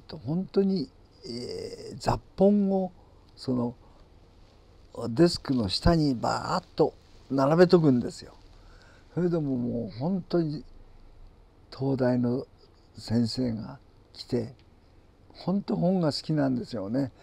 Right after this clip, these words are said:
それを丹念にめくるわけですよ。そのお金じゃないんでしょうね。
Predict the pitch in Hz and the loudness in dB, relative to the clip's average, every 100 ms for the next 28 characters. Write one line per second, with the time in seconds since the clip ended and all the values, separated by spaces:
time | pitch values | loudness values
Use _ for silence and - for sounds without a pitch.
0 | - - - 147 139 113 110 - 170 208 | -20 -14 -6 -2 -2 -2 -6 -8 -6 -4
1 | 196 170 160 165 180 202 - - - - | -4 -4 -2 2 4 4 2 -20 -20 -20
2 | - - - 143 139 180 151 156 - 120 | -20 -18 -2 0 8 6 8 0 0 -8
3 | 113 - 92 - - - - - - - | -8 -10 -12 -14 -20 -20 -20 -20 -20 -20
4 | - - - - - - - - - - | -20 -20 -20 -20 -20 -20 -20 -20 -20 -20
5 | - - - - - - - - - - | -20 -20 -20 -20 -8 -6 -4 -6 -8 -10
6 | - 139 135 123 - - - - 147 - | -6 -2 0 -2 -6 -20 -6 -4 -2 2
7 | 254 262 226 185 175 170 131 113 113 131 | 6 6 6 6 6 4 0 -2 -2 -2